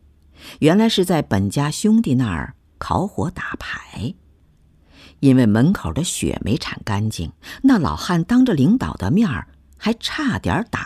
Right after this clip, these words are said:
滑摔倒。杨镇长悄悄地问老豆腐咋跟村长安排的。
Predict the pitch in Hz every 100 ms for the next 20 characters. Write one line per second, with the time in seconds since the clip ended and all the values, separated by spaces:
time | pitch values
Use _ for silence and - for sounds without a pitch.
0 | - 78 123 - 262 285 302 - - -
1 | _ _ _ _ _ _ _ _ _ _
2 | _ _ _ _ - 110 127 127 110 -
3 | 90 85 - _ - - 117 - 107 110
4 | 104 80 - 120 92 - - - - _
5 | - 139 - - 190 247 - 135 - -
6 | 101 95 - - -